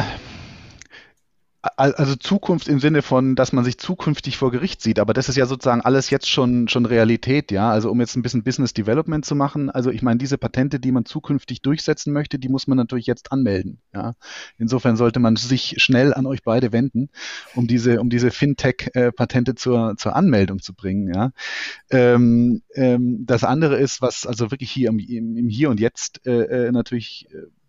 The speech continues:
auch, auch stattfindet, ist die Frage, äh, ähm,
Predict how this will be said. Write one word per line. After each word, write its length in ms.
auch, 160
auch 120
stattfindet, 480
ist 180
die 60
Frage, 600
äh, 300
ähm, 440